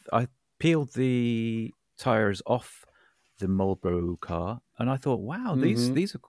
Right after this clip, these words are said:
Speaker 1: they're, they're quite narrow, and they've struck me
Speaker 2: Mm-hmm.
Speaker 1: as being quite rubbery and possibly grippy, but they, this remains to be seen.
Speaker 2: Well, yeah, I felt, they felt grippier to me, and then as they put it on the track, first few,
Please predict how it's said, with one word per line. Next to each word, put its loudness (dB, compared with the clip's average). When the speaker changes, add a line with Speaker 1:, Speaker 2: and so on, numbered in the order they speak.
Speaker 1:
they're, 2
they're -4
quite 0
narrow, 4
and -2
they've -4
struck 0
me 0
Speaker 2:
Mm-hmm. 2
Speaker 1:
as 0
being 0
quite -4
rubbery 0
and -2
possibly -4
grippy, -6
but -4
they, -6
this -8
remains -2
to -18
be -10
seen. -8
Speaker 2:
Well, 4
yeah, 0
I 6
felt, 4
they 2
felt 6
grippier 4
to -6
me, 0
and 0
then -4
as -6
they 2
put 0
it 4
on 2
the -2
track, 0
first -6
few, -4